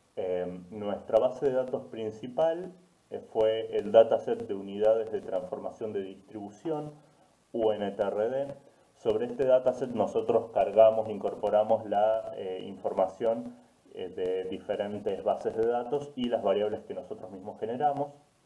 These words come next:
Eh, nosotros también utilizamos información, eh, del dataset de, de consumidores de baja tensión, U C B T, de donde extrajimos variables estadísticas de los consumidores.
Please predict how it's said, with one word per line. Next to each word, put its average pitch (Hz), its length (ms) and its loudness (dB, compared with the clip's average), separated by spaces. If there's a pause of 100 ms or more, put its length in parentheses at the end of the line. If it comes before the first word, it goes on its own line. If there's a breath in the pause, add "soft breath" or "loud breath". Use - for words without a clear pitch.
(640 soft breath)
Eh, 190 220 -2
nosotros 113 600 0
también 110 320 0
utilizamos 107 580 0
información, 110 1040 -2
eh, 92 400 -4
del 98 200 -2
dataset 110 520 4 (220)
de, 92 520 -4 (1040 soft breath)
de 95 200 -6
consumidores 104 680 0
de 101 80 -2
baja 104 340 0
tensión, 113 560 -2
U 110 120 -8
C 107 180 -2
B 110 140 0
T, 151 400 -4
de 107 140 -10
donde 92 800 -4
extrajimos 104 720 -6
variables 95 460 0
estadísticas 101 680 -6
de - 80 -8
los - 140 -10
consumidores. 135 720 -4